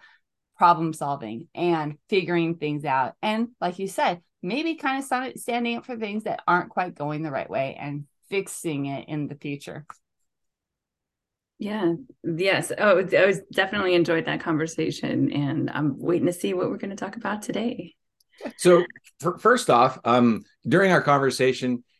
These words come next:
Speaker 3: you pulled your children out of homeschool and started homeschooling
Speaker 1: At a regular
Speaker 3: at a
Speaker 1: school.
Speaker 3: regular school and started homeschooling them. Um,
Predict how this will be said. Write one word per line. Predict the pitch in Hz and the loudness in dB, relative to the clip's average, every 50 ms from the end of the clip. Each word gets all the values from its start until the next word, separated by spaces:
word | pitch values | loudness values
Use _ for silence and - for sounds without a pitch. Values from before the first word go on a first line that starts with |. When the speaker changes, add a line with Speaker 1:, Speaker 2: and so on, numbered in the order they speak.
| _ - | _ -4
Speaker 3:
you | 107 127 156 170 | 0 2 4 4
pulled | 170 - 151 143 139 139 | 4 2 2 0 0 0
your | 143 120 | -4 -4
children | - 131 127 131 135 123 | -2 0 0 2 2 2
out | 117 117 120 | 2 2 2
of | 123 120 | 2 0
homeschool | 113 120 120 120 120 120 - - 113 113 113 107 - | -2 -2 -2 -2 -4 -4 -2 -2 -2 0 -2 -4 -6
and | - 104 104 107 101 | -6 -4 -4 -4 -4
started | - - 107 101 104 104 101 101 90 | -4 0 2 4 4 4 4 2 0
homeschooling | 82 - 95 98 104 104 - - - 95 - 175 | -2 -6 -6 -4 -4 -6 -6 -6 -4 -4 -2 -2
Speaker 1:
At | 170 165 | -2 -4
a | |
regular | 165 180 175 156 160 151 | -4 -6 -6 -6 -6 -8
Speaker 3:
at | 151 | -8
a | 156 | -8
Speaker 1:
school. | 151 - 190 190 208 208 | -8 -4 -2 0 2 4
Speaker 3:
regular | 156 165 151 139 139 127 113 | 6 6 6 6 6 6 4
school | - - - 107 104 104 104 - _ _ _ _ | 4 2 0 0 0 0 -2 -6 _ _ _ _
and | - 135 147 151 147 | -2 0 0 0 0
started | - - 123 120 120 120 104 | 2 2 4 4 4 2 0
homeschooling | 123 131 139 139 - - 127 120 123 117 117 | 0 -2 -2 -4 -4 -4 -2 -2 -2 -2 -2
them. | 117 113 113 110 - - _ _ _ _ | -2 -4 -4 -6 -8 -10 _ _ _ _
Um, | - 107 110 110 104 90 | 0 0 2 0 0 -4